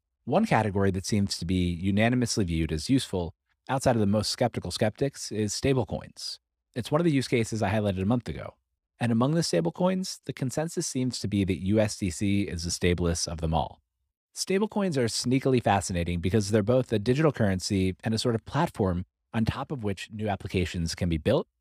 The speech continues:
or old ones improved. But to achieve that promise, they need to actually be stable. A dollar-denominated stablecoin like U S D C needs to be redeemable for a good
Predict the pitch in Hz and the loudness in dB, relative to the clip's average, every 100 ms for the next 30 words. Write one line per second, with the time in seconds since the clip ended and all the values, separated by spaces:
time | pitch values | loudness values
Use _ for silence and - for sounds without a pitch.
0 | _ 113 110 180 170 101 92 92 87 190 | _ 0 4 4 6 4 4 0 2 4
1 | 135 - - - _ _ _ _ - 127 | 2 -2 -18 -20 _ _ _ _ -6 2
2 | 139 117 - 180 202 185 - 113 98 98 | 2 4 0 0 4 2 4 2 2 2
3 | 92 - - - 107 101 110 110 - 113 | 0 -6 -12 2 4 6 4 4 -2 -2
4 | 92 - 85 80 73 73 - 123 120 - | -4 -2 -2 0 -2 -6 -2 4 4 2
5 | - _ _ _ _ _ - 110 120 147 | -8 _ _ _ _ _ -2 4 6 6
6 | 151 131 107 107 101 95 87 - 95 82 | 4 4 4 4 4 2 -2 2 2 2
7 | 80 80 90 98 82 - 92 104 101 - | -2 0 0 2 0 -2 0 4 4 2
8 | 95 - 92 85 101 117 135 - 165 151 | -6 -4 -4 -4 0 0 0 0 0 2
9 | 147 101 90 87 90 90 - 90 85 98 | 2 2 2 2 0 -2 0 -2 0 2
10 | 110 | 2